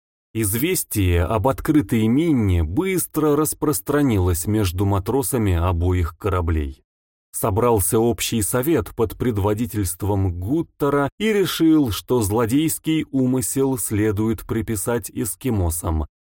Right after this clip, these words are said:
Густапсу и Йорнику. Американцы терялись в догадках о том, какая могла быть у эскимосов при этом цель.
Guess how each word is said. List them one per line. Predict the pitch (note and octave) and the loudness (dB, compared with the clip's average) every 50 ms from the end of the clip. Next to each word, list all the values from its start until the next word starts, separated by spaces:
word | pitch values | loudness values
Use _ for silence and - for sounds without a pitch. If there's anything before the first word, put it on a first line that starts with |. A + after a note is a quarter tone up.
| _ _ _ | _ _ _
Густапсу | - E2+ F#2+ D3 D#3+ - - - G#2+ F#2 - - - F#2+ D#2+ D#2 - _ - | -8 -4 -2 -2 -2 -2 -2 -4 -4 -4 -4 -4 -2 -2 -2 -2 -4 _ -4
и | A#2 | -4
Йорнику. | B2 A#2 G2 G2 G2 F2 E2 E2 D#2+ D#2+ D#2 - - E2 C#2+ C2+ - - _ _ _ _ _ _ _ _ _ _ _ _ _ _ _ _ _ _ _ - | -2 -2 0 0 0 2 2 2 0 0 -2 -2 -4 -4 -4 -4 -6 -14 _ _ _ _ _ _ _ _ _ _ _ _ _ _ _ _ _ _ _ -6
Американцы | A2 A2 B2 C3+ D3 D3 D#3 D3+ - F#3 F#3 F3+ E3+ D#3+ D3 - E3 D#3 D3 | -2 0 4 4 6 6 4 2 2 2 2 4 4 2 2 4 4 4 4
терялись | - - - F3 E3 D3 D3+ C3+ A2+ G#2 G#2 G2+ F2+ - | 4 2 2 4 6 6 6 6 6 4 4 4 2 2
в | G2 F2 E2+ | 0 0 0
догадках | E2+ A2+ A2 G2 A2+ B2 A#2+ G2+ - - B2 G#2+ - | 2 0 2 2 2 2 0 0 0 -2 -2 0 0
о | B2+ A#2 | -2 -4
том, | A2 - - C#3 C3+ A#2 G#2+ F#2+ F2+ F2 E2 | -2 0 0 2 2 4 2 2 2 0 0
какая | - C#3+ D3 C#3+ - E3+ E3 D3+ C#3+ C#3 C3 | 0 -2 -2 -2 -2 0 2 4 4 4 4
могла | B2 B2+ C3 C3 G2+ F#2+ G#2+ G#2 A2+ A#2+ B2 A2+ | 4 4 2 2 0 0 0 2 2 2 2 2
быть | G2 A2 G#2 - | 2 0 0 0
у | A2+ G#2+ G2+ G#2+ | 0 0 0 0
эскимосов | G2 - - - A#2 G#2+ A2 B2 B2+ A#2 - - G#2 F2+ - - - | -2 -2 -4 -2 -2 0 0 0 -2 -2 -2 -2 -4 -4 -4 -6 -6
при | - A2 A2 G#2 | -2 0 0 2
этом | G#2 G#2 G2 - A2 G#2 G2+ G2 F#2 | 2 0 0 0 0 0 0 0 -2
цель. | - - - G2+ E2+ D#2 D2+ C#2 C#2 | -4 -4 -2 -2 -2 -2 -2 -6 -8